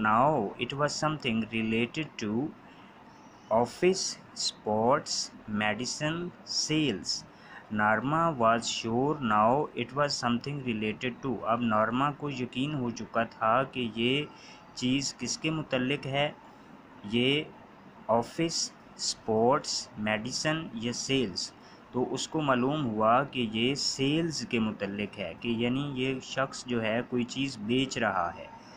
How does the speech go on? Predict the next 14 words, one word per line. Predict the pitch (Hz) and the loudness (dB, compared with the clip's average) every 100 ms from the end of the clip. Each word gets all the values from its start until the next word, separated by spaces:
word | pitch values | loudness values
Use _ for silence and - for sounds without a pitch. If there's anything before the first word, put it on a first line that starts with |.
| - - - - - - - - - - - - | -20 -20 -20 -20 -20 -20 -20 -20 -20 -20 -16 -8
उसके | 143 - | -6 -2
बाद | 156 151 156 - | 2 4 4 2
तीसरा | 131 120 156 143 | 0 2 2 2
ऑप्शन | - - 139 | 0 -2 -2
है, | 113 113 127 - | 2 2 2 2
"Arthur | 127 131 - - 165 170 - | 2 2 0 0 0 0 -2
invited | 127 117 107 107 113 117 160 160 | 0 0 2 4 4 0 -2 -2
mister | 143 120 120 - 131 127 - | 0 0 -2 -4 -2 -2 -2
Stewart | 160 156 120 104 107 120 - - | 0 0 2 2 0 -2 -8 -6
to | 127 | -4
sit | 123 - - 175 175 - - | -2 -4 0 -2 -2 -10 -6
in | 123 120 127 123 | 0 2 2 2
the | 117 | 0
dash, | 113 101 98 113 156 - - | 0 0 2 0 -2 -6 -6